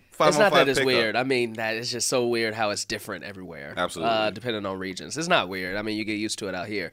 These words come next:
Speaker 2: I mean, we had
Speaker 1: Pickup
Speaker 2: taps in New York where,
Speaker 1: Yeah.
Speaker 2: like, you can tap in a rebound and it erases that person's
Speaker 1: It
Speaker 2: points
Speaker 1: erases that person's points,
Speaker 2: to
Speaker 1: which
Speaker 2: zero unless they're over
Speaker 1: seven, I think.
Speaker 2: s-, I think, well, for us, it was, like, if you're over seventeen, you just go back down to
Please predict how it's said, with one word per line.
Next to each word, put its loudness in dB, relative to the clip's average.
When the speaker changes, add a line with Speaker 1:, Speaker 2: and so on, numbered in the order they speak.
Speaker 2:
I -4
mean, 0
we 6
had 6
Speaker 1:
Pickup 6
Speaker 2:
taps 4
in -2
New 0
York 0
where, 2
Speaker 1:
Yeah. 6
Speaker 2:
like, 2
you -2
can -6
tap 0
in -6
a -8
rebound -4
and -10
it -10
erases -6
that -10
person's -10
Speaker 1:
It -2
Speaker 2:
points -2
Speaker 1:
erases -4
that -4
person's -6
points, -6
Speaker 2:
to -4
Speaker 1:
which -4
Speaker 2:
zero 2
unless 2
they're -2
over -2
Speaker 1:
seven, -8
I -12
think. -12
Speaker 2:
s-, -10
I 0
think, -6
well, -2
for -2
us, 0
it 0
was, -4
like, -4
if -14
you're -8
over -4
seventeen, -6
you -10
just -12
go -6
back -8
down -12
to -16